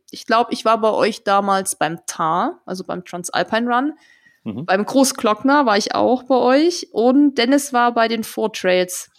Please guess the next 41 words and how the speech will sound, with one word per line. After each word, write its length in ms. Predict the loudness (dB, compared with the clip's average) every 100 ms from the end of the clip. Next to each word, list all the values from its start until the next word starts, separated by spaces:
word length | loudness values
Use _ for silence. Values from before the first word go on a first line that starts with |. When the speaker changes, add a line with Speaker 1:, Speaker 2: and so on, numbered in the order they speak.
| -20 -20 _
Speaker 1:
äh, 260 | -6 -6 -6
damals 400 | -6 -6 -8 -10
auch 200 | -12 -12
noch 140 | -16
bei 80 | -8
euch. 140 | -4 -2
Also 140 | 0
Speaker 2:
Ah. 40 | 0
Speaker 1:
Etappenrennen, 680 | 0 0 2 2 2 2
da 80 | 0
ist 180 | -2 -4
das 100 | -4
natürlich 380 | -4 -4 -6 -2
mega 280 | 0 2 0
gut, 280 | 0 -2 0
wenn 140 | 0
ihr 120 | 0
da 240 | 0 0 0
seid 260 | 0 -2
und 160 | -4 -4
da 80 | -2
mal 220 | 0 -2
so 240 | -4 -6
richtig 360 | -6 -8 -8 -4
Hand 180 | -4 -2
anlegt. 440 | -6 -2 -2 -2 -6 -10 -8 2
Speaker 2:
Ja, 240 | 4 4 2
ja, 200 | 2 2
ja. 140 | -2 -6 -14 -12 -12 -12 -14 -6
Speaker 1:
Also 160 | -2 0
da 140 | 2
ist 200 | 0 0
schon 140 | -2
eure 220 | 0 0 0
Arbeit 360 | 2 0 0
Gold 300 | 0 0 0
wert. 200 | -2 0
Also 180 | -2 -2
für 140 | 0
alle, 220 | 2 2 2
die 460 | 2 4 4 4